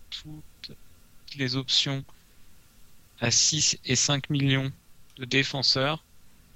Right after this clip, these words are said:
sont plus intéressantes, euh, que les options, euh, sur le même bracket de prix au milieu de terrain et en attaque. Néanmoins, euh, j'aime vraiment jouer ce jeu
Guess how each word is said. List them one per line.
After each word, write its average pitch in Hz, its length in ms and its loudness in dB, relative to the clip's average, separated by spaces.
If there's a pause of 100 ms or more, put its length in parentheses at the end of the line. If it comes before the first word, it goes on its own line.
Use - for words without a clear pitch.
(560)
sont 117 140 -18
plus 143 200 0
intéressantes, 139 760 0 (240)
euh, 117 340 0
que 120 160 -6
les 120 240 2
options, 127 500 0
euh, 113 140 4
sur - 180 2
le 113 100 0
même 120 360 2
bracket 117 400 -2
de 117 100 -2
prix 131 420 0
au 135 100 -4
milieu 123 200 2
de 117 60 -10
terrain 123 480 2
et 123 140 2
en 117 80 2
attaque. - 480 -4 (1300)
Néanmoins, 139 800 2 (520)
euh, 110 880 -4 (460)
j'aime 123 300 4
vraiment 127 360 0
jouer 127 340 2
ce 127 220 0
jeu 131 400 0